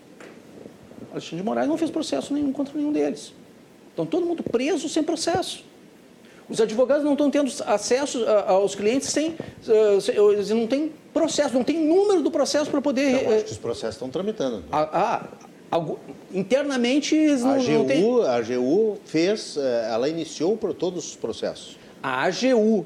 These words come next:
Speaker 1: não o Alexandre de Moraes. E que, e o processo é to-, eh, quem é o, o, o, o réu?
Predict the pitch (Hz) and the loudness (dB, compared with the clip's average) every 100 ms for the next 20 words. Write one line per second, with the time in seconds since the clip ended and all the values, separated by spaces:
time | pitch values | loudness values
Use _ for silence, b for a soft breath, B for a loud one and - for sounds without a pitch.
0 | - 151 170 190 202 226 294 302 277 247 | -4 0 2 4 4 4 2 0 0 2
1 | 247 247 233 226 220 220 196 214 214 233 | 4 4 2 4 4 4 0 -4 -2 0
2 | 185 170 - - - B B B B B | 0 -2 -6 -14 -18 B B B B B
3 | 139 233 196 202 214 208 226 240 - 254 | -6 0 2 4 4 2 0 0 0 2
4 | 190 185 185 - 214 240 269 240 208 190 | 2 2 -2 -2 0 2 4 4 2 2
5 | 185 180 185 175 170 165 156 160 151 170 | 4 4 2 2 4 6 4 4 2 4
6 | 156 | 4